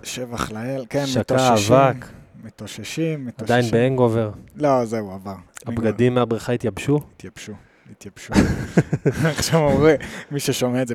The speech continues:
Speaker 1: "רגע, מה בריכה? מה
Speaker 2: בריכה? מה,
Speaker 1: קרה
Speaker 2: הייתה
Speaker 1: שם?"
Speaker 2: בריכה בחתונה?
Speaker 1: אה, כן, הייתה בריכה בחנו-, בחתונה, <laughs> זרקו אותי למים, אבל היה חגיגה, היה כיף.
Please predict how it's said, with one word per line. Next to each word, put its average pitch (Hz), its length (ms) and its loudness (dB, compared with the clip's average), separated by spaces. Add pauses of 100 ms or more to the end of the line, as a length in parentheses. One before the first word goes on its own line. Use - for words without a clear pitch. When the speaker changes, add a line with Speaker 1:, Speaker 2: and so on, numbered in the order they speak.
(140)
Speaker 1:
"רגע, 135 200 -4
מה 117 200 -6
בריכה? 143 440 -4
מה - 60 2
Speaker 2:
בריכה? 120 480 -2
מה, 139 40 -6
Speaker 1:
קרה 135 80 -2
Speaker 2:
הייתה 127 200 -2
Speaker 1:
שם?" 120 140 0
Speaker 2:
בריכה 104 300 -4
בחתונה? 107 640 -4
Speaker 1:
אה, 143 260 -8 (680)
כן, 139 220 0
הייתה 120 240 -2
בריכה 120 320 -6
בחנו-, 120 500 -8 (100)
בחתונה, 127 720 2
<laughs> 139 40 4
זרקו 127 380 2
אותי 135 260 0
למים, 143 680 -4 (120)
אבל 110 80 -12 (340)
היה 170 180 -12
חגיגה, 120 480 -10
היה 110 240 -12
כיף. 151 320 -8